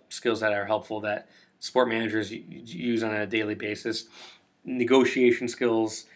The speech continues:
interviewing skills, and then w-, learning about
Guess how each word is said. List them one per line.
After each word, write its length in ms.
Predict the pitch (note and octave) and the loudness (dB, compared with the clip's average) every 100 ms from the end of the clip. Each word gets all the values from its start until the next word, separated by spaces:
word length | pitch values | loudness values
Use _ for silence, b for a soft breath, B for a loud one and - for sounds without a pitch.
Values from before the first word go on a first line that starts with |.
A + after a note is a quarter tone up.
| b b | b b
interviewing 400 | A#2 A2+ A2 G#2+ | -2 0 0 -2
skills, 640 | G#2+ A2+ G#2 G2+ F#2+ - B B - | -4 -2 -2 -4 -8 -10 B B -6
and 220 | A2+ G#2+ | -4 0
then 320 | A2+ A2 A2+ - | 2 0 -2 -8
w-, 140 | C3 | -8
learning 500 | A#2+ B2+ C3 B2+ A#2+ | -2 0 2 2 0
about 440 | A2 A2 G#2+ G2+ | 0 0 0 0